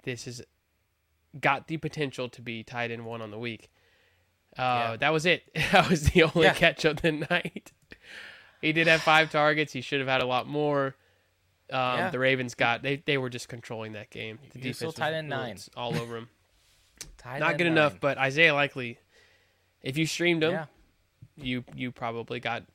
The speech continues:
Speaker 1: plenty from him.
Speaker 2: Yeah, you probably, yeah, did enough to, to at least not make you, uh, angry. Unlike Evan Ingram, man. Every time I feel like this guy's gonna go off,
Speaker 1: <laughs> I
Speaker 2: he
Speaker 1: know.
Speaker 2: lays an egg. Um,
Speaker 1: To,
Speaker 2: they were
Speaker 1: to,
Speaker 2: down.
Speaker 1: to, to, um,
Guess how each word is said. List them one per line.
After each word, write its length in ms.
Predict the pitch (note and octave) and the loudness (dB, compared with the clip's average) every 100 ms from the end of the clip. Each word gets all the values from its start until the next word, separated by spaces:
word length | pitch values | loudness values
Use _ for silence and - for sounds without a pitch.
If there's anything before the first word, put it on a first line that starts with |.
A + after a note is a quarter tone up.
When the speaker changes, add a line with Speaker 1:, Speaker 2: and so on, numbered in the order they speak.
| - | -10
Speaker 1:
plenty 240 | D3+ C#3+ | -6 -6
from 240 | C#3 E3 | -6 -8
him. 80 | C3 - _ _ _ _ | -8 -14 _ _ _ _
Speaker 2:
Yeah, 200 | D#3 B3 C#4 | -6 -6 -6
you 100 | - | -10
probably, 340 | C3 F3 F3+ D3 | -6 -4 -4 -6
yeah, 180 | D3+ A2+ | -4 -4
did 180 | B2 | -6
enough 160 | E3 F3 | -8 -8
to, 280 | - D#3 D3+ | -4 -4 -4
to 80 | D3 | -6
at 60 | D3 | -10
least 140 | C#3+ | -8
not 200 | D3 A2 | -10 -8
make 240 | C3+ C3 | -10 -8
you, 220 | B2+ A#2+ A2 - _ | -6 -6 -6 -12 _
uh, 80 | C3+ - - | -20 -14 -6
angry. 560 | C#3+ C#3+ B2 G#2+ G2 A2+ | -6 -6 -8 -8 -10 -6
Unlike 500 | C3 C3 B2+ A#2+ - - - - - | -4 -2 -2 -2 -6 -20 -20 -8 -2
Evan 260 | G3 G#3 | 0 0
Ingram, 460 | F#3 G#3 F3 C3+ A2+ | 0 0 2 2 4
man. 240 | A#2 A#2 | 4 2
Every 320 | B2+ E3 B3+ D#4 | 4 2 2 -2
time 360 | C4 C4 A#3+ | 0 2 0
I 140 | F#3+ F3+ | -2 -6
feel 200 | E3+ F3+ | -4 -4
like 140 | D#3+ | -4
this 140 | E3 E3 | -6 -4
guy's 200 | E3 C#3+ | -4 -4
gonna 160 | C#3+ | -6
go 180 | C3 B2+ | -6 0
off, 320 | B2+ B2 - | 2 0 -2
Speaker 1:
<laughs> 40 | B2 | -6
I 60 | |
Speaker 2:
he 120 | B2 C#3+ | -6 -6
Speaker 1:
know. 80 | C#3 - C3+ | -8 -14 -6
Speaker 2:
lays 400 | C3 D3+ D3+ B2+ | -2 0 0 -2
an 140 | A#2 | -4
egg. 340 | A2+ A2 G2 G2 - - - - | 0 0 -2 -12 -18 -20 -20 -12
Um, 540 | - C#3 C#3+ C3+ A#2+ B2 _ _ - _ - | -2 2 4 2 0 -6 _ _ -20 _ -2
Speaker 1:
To, 240 | F3+ E3 | 2 2
Speaker 2:
they 80 | D#3+ | 2
were 80 | D#3 | 4
Speaker 1:
to, 60 | |
Speaker 2:
down. 420 | D#3+ F#3 G#3 G#3+ A3 | 6 6 6 4 2
Speaker 1:
to, 320 | F3 D#3 C#3 - _ - | 0 2 0 -6 _ -14
to, 480 | - C#3 C3 B2 A#2+ | -6 -4 -4 -4 -4
um, 460 | A#2 A2+ A2+ G#2+ | -4 -6 -8 -14